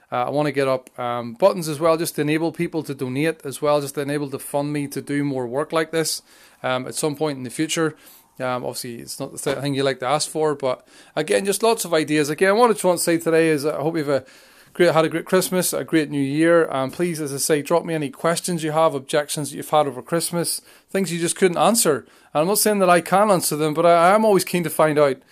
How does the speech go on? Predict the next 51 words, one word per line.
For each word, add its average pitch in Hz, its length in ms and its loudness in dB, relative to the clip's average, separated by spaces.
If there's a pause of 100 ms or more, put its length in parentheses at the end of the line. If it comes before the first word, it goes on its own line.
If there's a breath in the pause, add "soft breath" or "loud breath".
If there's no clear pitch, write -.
(300 soft breath)
uh, 131 220 2
an 127 100 -2
answer. 131 320 -2
And 147 100 -4
sometimes 226 380 0
it 185 80 -4
takes 190 240 2
a 185 40 2
while, 175 300 8
sometimes 170 380 0
you 147 60 -10
don't 156 160 -4
get 147 120 2
it 131 40 -4
straight 135 240 -4
away. 143 380 2 (500 loud breath)
Um, 156 120 6
sometimes 240 380 2
it's 190 140 -6
taken 196 580 -2
a 156 120 0
long 220 260 4
time, 135 400 0 (440 soft breath)
you 135 120 -4
know, 139 160 -2
but 165 160 0
it 180 80 0
all 202 160 6
depends 175 360 0
on 156 60 -2
how 156 140 0
much 147 240 -4
you're 135 60 -4
seeking 156 340 -2
an 131 100 -4
answer. 127 300 -4
But 151 160 -6
there 175 160 2
are 220 160 10
answers 165 340 2
there. 143 380 2 (420 soft breath)
Uh, 131 120 -2
I - 20 0
really 165 260 4
believe 151 500 -2
God 147 300 4
will 143 160 2
equip 143 380 -4
those 131 320 -2
who 131 100 -6
search. - 540 -4